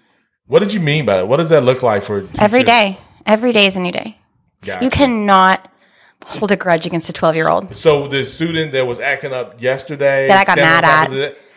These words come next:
Speaker 1: come today.
Speaker 2: We're done. It's, we're, let's, we're
Speaker 1: That was
Speaker 2: back.
Speaker 1: yesterday.
Speaker 2: That was yesterday. You know, kids, their prefrontal cortex is not developed, especially boys,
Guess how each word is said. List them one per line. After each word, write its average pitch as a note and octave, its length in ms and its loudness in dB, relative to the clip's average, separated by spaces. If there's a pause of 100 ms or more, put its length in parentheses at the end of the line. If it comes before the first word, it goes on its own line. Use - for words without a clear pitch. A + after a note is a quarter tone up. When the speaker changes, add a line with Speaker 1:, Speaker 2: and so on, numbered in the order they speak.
(280)
Speaker 1:
come D#3 260 0
today. C#3 800 0 (340)
Speaker 2:
We're G#3+ 100 -4
done. C#4 240 -4 (300)
It's, - 220 -10
we're, A#3+ 160 -2 (180)
let's, A#3 280 -2
we're A3+ 140 -2
Speaker 1:
That - 100 0
was - 40 6
Speaker 2:
back. - 80 2
Speaker 1:
yesterday. F#2+ 400 -8 (100)
Speaker 2:
That A#3+ 120 0
was C#4+ 140 0
yesterday. C4 580 0 (500)
You C4 100 -2
know, D4+ 80 2
kids, E4+ 380 2
their C#4 140 4
prefrontal C#4+ 500 -2
cortex A#3 540 0
is G3 180 -4
not G3 440 2
developed, F3+ 440 2
especially A3 340 -4
boys, F#3 520 0